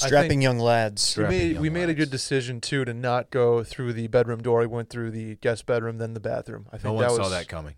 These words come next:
Speaker 1: I think that was the right call,
Speaker 3: Yeah,
Speaker 1: in
Speaker 3: absolutely
Speaker 1: hindsight.
Speaker 3: no one saw that coming.
Speaker 1: It, we cut it close, Dave. There's a, uh, Dylan has a thing in his, in his bathroom that where the, the counter kinda leans out into the doorway.
Speaker 2: Mm-hmm.
Speaker 1: So we weren't sure, but it, we made it happen.
Speaker 3: Exciting stuff.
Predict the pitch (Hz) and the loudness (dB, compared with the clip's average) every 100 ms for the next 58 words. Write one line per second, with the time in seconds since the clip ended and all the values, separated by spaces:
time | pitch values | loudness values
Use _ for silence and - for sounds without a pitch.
0 | - 131 139 135 120 117 113 110 - 123 | -6 -4 0 2 2 0 -2 -2 -4 -4
1 | 113 - _ - - 127 104 - 90 85 | -4 -10 _ -18 -8 -6 -4 -4 -4 -4
2 | 85 87 85 76 76 71 64 - - 156 | -6 -6 -6 -8 -8 -8 -10 -12 -6 -4
3 | 180 - 196 165 147 151 - 180 190 143 | -4 -2 -2 0 -2 -2 -4 -6 -2 0
4 | 123 123 120 117 117 107 _ _ 143 135 | 2 2 2 2 -2 -6 _ _ -2 0
5 | 127 117 113 135 135 127 113 110 - 120 | 0 -2 -4 -4 -2 -2 -4 -10 -10 -10
6 | 104 123 123 127 135 117 117 117 117 117 | -2 2 4 2 -2 -4 -6 -4 -4 -4
7 | 113 - 120 - 135 135 123 - 127 117 | -4 -8 -12 -4 -2 -2 -4 -4 -2 -2
8 | 127 131 117 120 131 - 127 131 147 120 | -4 -4 2 2 2 -2 -12 -10 -6 -4
9 | 120 120 131 143 160 _ 139 120 101 101 | 0 2 4 2 -2 _ -16 -12 -10 -10
10 | 101 101 - - 135 170 180 151 - 143 | -10 -12 -14 -6 -2 0 0 -2 -2 0
11 | 127 104 120 123 123 131 127 117 110 - | 0 -2 -8 -8 -8 -6 -4 -4 -8 -12
12 | - _ _ _ _ _ _ _ _ - | -18 _ _ _ _ _ _ _ _ -10
13 | 117 95 87 - - 85 | -6 -4 -6 -12 -14 -14